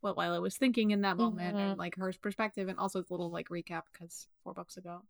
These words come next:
Speaker 2: Yeah, she's very abrasive and still is to this day. So it's like, okay, now I kinda know you better even back then. So
Speaker 1: I love any scene with the two of them in it.
Speaker 2: Me too. It's a blanket.
Speaker 1: It's a blanket. And I also like how they aren't,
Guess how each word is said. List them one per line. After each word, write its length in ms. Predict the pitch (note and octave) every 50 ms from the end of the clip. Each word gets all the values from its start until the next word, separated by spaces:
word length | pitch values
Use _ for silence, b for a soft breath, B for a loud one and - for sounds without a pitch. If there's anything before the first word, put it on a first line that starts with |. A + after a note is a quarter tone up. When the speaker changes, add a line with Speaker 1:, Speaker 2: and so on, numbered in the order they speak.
| _ _ _ _ _ _
Speaker 2:
Yeah, 240 | - - - - -
she's 300 | G3 - - A3+ A3 G#3
very 400 | G#3 A3 G#3+ G3+ G3+ G3+ F#3+ -
abrasive 720 | - F#3 F3 - F3+ E3 F3+ - - - - - - G#3 - - _ _ - -
and 260 | F3+ F3 F3 F3+ F3
still 300 | - - - F#3+ F3+ G3
is 200 | G3+ - G3+ -
to 100 | - G3
this 220 | - F#3+ F#3+ -
day. 360 | - F3+ C#3+ C#3 B2+ A#2 G2 -
So 120 | - - -
it's 120 | - - -
like, 180 | - - - -
okay, 240 | F3 - E3 E3+
now 140 | E3 E3 C#3
I 120 | C3+ D3 D#3
kinda 240 | - - D#3 C3 C#3+
know 160 | D3+ D#3 D#3+
you 180 | D#3 D#3+ F3 F3+
better 340 | - D#3 D3 D3+ D3+ - -
even 260 | - - F3 - E3+
back 280 | E3 - D#3 D3+ - -
then. 280 | - - - - - - - _
So 300 | - - - - - G#3 - _ _ b b b _ _ -
Speaker 1:
I 60 | B3+
love 140 | D4 E4 D4+
any 160 | A3+ G#3 G3+
scene 220 | - - F#3+ F#3
with 120 | F3+ F3 F3
the 60 | F3
two 140 | - F3 E3
of 80 | E3 D#3+
them 120 | D#3+ D#3+ D#3+
in 100 | D#3+ D#3
it. 180 | D#3+ D#3+ F3 G3+ F#3+ G3
Speaker 2:
Me 160 | A3 A3+ G#3+
too. 420 | A3 A3+ A3+ A3+ G#3 G3+ G3+ G3+ G#3 - _ -
It's 140 | - A3+ -
a 20 | G#3+
blanket. 580 | - A3+ G#3 F#3+ F#3+ - - F#3+ G3 - - - B B B B B B B B _ _ -
Speaker 1:
It's 100 | C4+ D4+
a 40 | D4
blanket. 380 | D#4 D#4+ D#4+ D4 C#4 B3+ - -
And 100 | - B3
I 80 | C4 -
also 340 | - C4 C4+ - - E4+ D#4+
like 360 | C#4 C#4 B3+ B3+ B3 - -
how 460 | - - - - A3+ A3+ A3 A3 A3
they 280 | G3+ A3+ G#3+ G#3+ A3 G#3+
aren't, 580 | - - G3+ G#3 G#3+ G#3+ G#3 - - - -